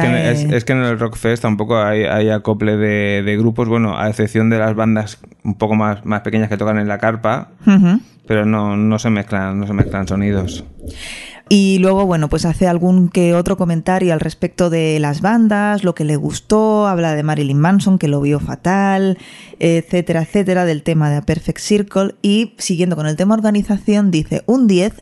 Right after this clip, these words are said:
Speaker 1: los baños, la comida". Dice, "Por cierto, los crepes eran una cadena colombiana que me tocó el corazoncito".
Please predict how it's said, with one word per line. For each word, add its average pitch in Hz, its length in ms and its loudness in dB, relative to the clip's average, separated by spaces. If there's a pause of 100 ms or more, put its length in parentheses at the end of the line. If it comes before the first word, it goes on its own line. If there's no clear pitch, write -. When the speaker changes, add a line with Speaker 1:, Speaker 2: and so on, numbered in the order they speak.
Speaker 1:
los 156 260 0
baños, 247 560 -2 (720)
la 156 300 0
comida". 185 600 2
Dice, 175 280 -2
"Por 175 140 0
cierto, 185 380 0
los 156 240 0
crepes - 380 -4 (360)
eran 247 400 2
una 247 220 4
cadena 208 320 2
colombiana 170 540 2
que 190 120 -2
me 165 100 2
tocó - 240 -2
el 185 80 -2
corazoncito". 175 800 -4